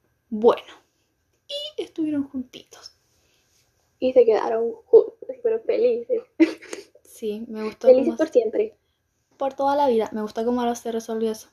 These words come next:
Speaker 1: porque terminaron siendo amigos y... y tuvo una vida tranquila, porque el único problema que tenía fue por, eh, ese que le querían pegar y... y ya como que se resolvió todo ahí. Estaba
Speaker 2: Y
Speaker 1: como
Speaker 2: gracias a Sofía.
Speaker 1: Exacto.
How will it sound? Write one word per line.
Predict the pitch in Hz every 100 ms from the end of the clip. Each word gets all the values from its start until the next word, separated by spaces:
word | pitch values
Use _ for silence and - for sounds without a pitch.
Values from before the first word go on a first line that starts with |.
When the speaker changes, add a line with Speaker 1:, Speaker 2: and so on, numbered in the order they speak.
| _
Speaker 1:
porque | 214 214 220
terminaron | 214 208 214 220
siendo | 226 214
amigos | 208 226 262 262
y... | 226 220 214 214 - _ _ _ -
y | 214
tuvo | 233
una | 233 220
vida | 220
tranquila, | 214 208 220 196 - -
porque | 202 214
el |
único | 220 233 233
problema | 226 202 214 226
que | 226
tenía | 208 220 233 247 - _
fue | - - 220
por, | 214 208 208
eh, | 208 202 202 196 220 _ _ _ _ _ _ -
ese | 220 226 214
que | 208
le | 202
querían | 208 208 208
pegar | 190 190 208 233
y... | 220 208 226 240 _ _ _
y | - 208
ya | 208
como | 220 208
que | 208
se | 208
resolvió | 202 202 202 196
todo | 180 -
ahí. | - - _ _
Estaba | - 214
Speaker 2:
Y |
Speaker 1:
como | 214
Speaker 2:
gracias | - 254 -
a | -
Sofía. | - - 440 170 - _ - _ _ _ _ _ _ _
Speaker 1:
Exacto. | - - 415 - - 190